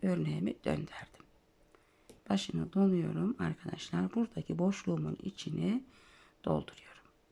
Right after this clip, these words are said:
Bir, iki, üç,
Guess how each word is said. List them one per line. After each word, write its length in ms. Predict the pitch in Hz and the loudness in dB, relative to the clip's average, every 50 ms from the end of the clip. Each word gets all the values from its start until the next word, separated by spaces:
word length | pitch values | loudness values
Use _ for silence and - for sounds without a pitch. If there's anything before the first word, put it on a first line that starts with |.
| _ _ _ _ _ _ _ _ _ _ _ _ _ _ _ _ _ _ _ - - _ _ _ _ _ _ _ _ _ _ _ _ _ _ _ _ _ _ _ _ _ _ _ _ _ _ _ _ _ _ - | _ _ _ _ _ _ _ _ _ _ _ _ _ _ _ _ _ _ _ -20 -20 _ _ _ _ _ _ _ _ _ _ _ _ _ _ _ _ _ _ _ _ _ _ _ _ _ _ _ _ _ _ -10
Bir, 520 | 180 165 156 156 165 185 214 - - - - - _ _ _ _ _ _ _ _ _ _ _ _ _ _ _ _ _ _ _ _ _ _ _ _ | -6 -4 -2 -2 0 -2 -2 -4 -6 -12 -16 -18 _ _ _ _ _ _ _ _ _ _ _ _ _ _ _ _ _ _ _ _ _ _ _ _
iki, 760 | - 156 156 - - - - - 165 165 170 180 190 208 240 - - - _ _ _ _ _ _ _ _ _ _ _ _ _ _ _ _ _ _ _ _ _ _ _ _ _ _ _ _ _ _ _ _ - | -10 -10 -10 -10 -14 -14 -8 -6 -4 -2 0 0 0 0 -2 -4 -10 -18 _ _ _ _ _ _ _ _ _ _ _ _ _ _ _ _ _ _ _ _ _ _ _ _ _ _ _ _ _ _ _ _ -6
üç, 600 | 160 160 165 175 202 - - - - - - | -4 -2 -2 -2 -4 -6 -8 -10 -10 -10 -12